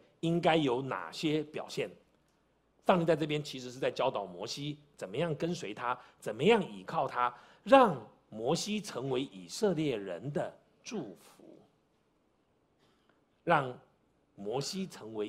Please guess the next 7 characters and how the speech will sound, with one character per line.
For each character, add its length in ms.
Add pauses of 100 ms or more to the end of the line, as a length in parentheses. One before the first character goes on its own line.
以 140
色 180
列 220
人 280
的 240 (1160)
祝 240
福。 400